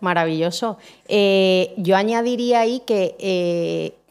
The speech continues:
totalmente, o sea, a mí me, me parece brillante por todo lo que tú has dicho. Creo que ella, eh, se dispone así,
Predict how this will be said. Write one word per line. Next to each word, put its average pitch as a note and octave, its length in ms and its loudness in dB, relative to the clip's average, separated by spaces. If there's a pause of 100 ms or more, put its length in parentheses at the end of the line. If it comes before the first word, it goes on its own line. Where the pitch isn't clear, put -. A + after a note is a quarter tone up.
(160)
totalmente, G#3 1000 2
o G3 60 0
sea, G3 180 0
a F3 280 0
mí F3 160 2
me, G3 140 0
me G3+ 160 2
parece F#3+ 380 0
brillante G3 420 -2
por E3+ 160 -8
todo F3+ 180 0
lo G3+ 120 -2
que G#3 100 -4
tú G#3 100 0
has G3 120 0
dicho. A#3 480 -6 (560)
Creo A3 320 4
que A3 180 2
ella, G#3+ 480 2
eh, F#3 300 2
se F#3 160 -2
dispone G3+ 460 0
así, A#3 420 -2